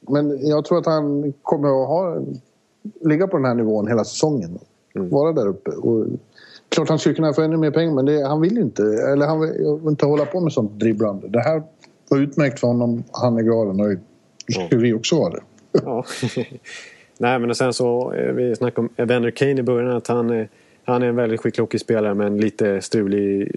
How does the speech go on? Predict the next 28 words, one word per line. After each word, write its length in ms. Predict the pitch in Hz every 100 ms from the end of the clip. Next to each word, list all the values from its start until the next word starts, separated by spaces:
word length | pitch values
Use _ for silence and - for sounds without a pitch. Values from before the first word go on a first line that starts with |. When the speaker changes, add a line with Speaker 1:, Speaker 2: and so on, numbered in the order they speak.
| -
Speaker 2:
avsides. 720 | - 104 - 107 95 - -
Medan 260 | 104 101
Sten 360 | 92 - 117 110
är 60 | 104
ju 280 | 101 95 92 _ _ -
i 160 | 165
princip 320 | - 117 107
kaptensmaterial 1120 | - 110 120 107 - 104 - 113 110 131 123 90
i 40 | - _ - - _
Speaker 1:
Ja, 320 | - 110 98
det. 60 | 110
Speaker 2:
Saint 200 | 117 101
Louis. 400 | 110 104 92 -
Nu 120 | 113 120
har 180 | 120
de 100 | 131
ju 60 | 117
David 260 | 117 107 104
Backes 320 | 123 - 101
som 180 | 104 101
är 140 | 104
en 140 | 104 107
av 180 | 98
N 100 | 101
H 80 | 110
L:s 180 | 101 -
bästa 280 | 113 107 110
kaptener. 460 | 110 - 123 101